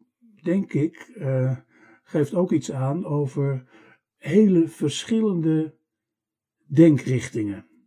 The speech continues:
Waar het klimaat, eh, afgelopen jaar toch zo prominent steeds weer is opgevoerd, ehm,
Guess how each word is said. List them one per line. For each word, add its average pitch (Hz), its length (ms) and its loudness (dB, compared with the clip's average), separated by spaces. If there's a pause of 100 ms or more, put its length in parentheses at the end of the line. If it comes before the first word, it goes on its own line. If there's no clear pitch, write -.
(220)
Waar 131 480 0
het 127 160 -10
klimaat, 160 720 4
eh, 123 220 -6
afgelopen 127 600 -6
jaar 120 460 -8 (100)
toch - 380 -20
zo 127 200 -4
prominent 127 680 2
steeds 131 320 -2
weer 123 180 2
is 123 120 0
opgevoerd, 180 840 -6 (880)
ehm, 165 1080 0